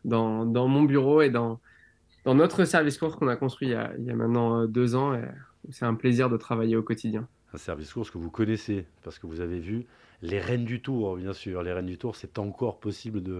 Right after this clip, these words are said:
Speaker 2: regarder ça sur nos applications, application Eurosport et application G C N.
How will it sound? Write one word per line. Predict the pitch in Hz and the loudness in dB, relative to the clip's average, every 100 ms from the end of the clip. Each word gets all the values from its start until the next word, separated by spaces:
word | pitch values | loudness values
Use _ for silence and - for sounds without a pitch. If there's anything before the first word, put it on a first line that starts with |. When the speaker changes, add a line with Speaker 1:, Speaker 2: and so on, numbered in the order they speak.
| 90 | -6
Speaker 2:
regarder | 82 76 95 98 98 | -6 -4 -4 -4 -6
ça | 90 107 | -8 -10
sur | 101 92 | -8 -8
nos | 90 87 | -8 -8
applications, | 90 - 92 92 - 110 | -8 -10 -12 -12 -10 -10
application | 95 90 95 - 95 | -10 -10 -12 -10 -8
Eurosport | 92 - 131 123 - - - | -10 -4 -4 -4 -10 -20 -6
et | 104 | -4
application | 104 113 - 120 - 143 147 - - - | -4 -8 -4 -4 -2 -4 -4 -8 -16 -8
G | 104 139 | -4 -2
C | 143 - | -2 0
N. | 143 151 190 | 2 4 2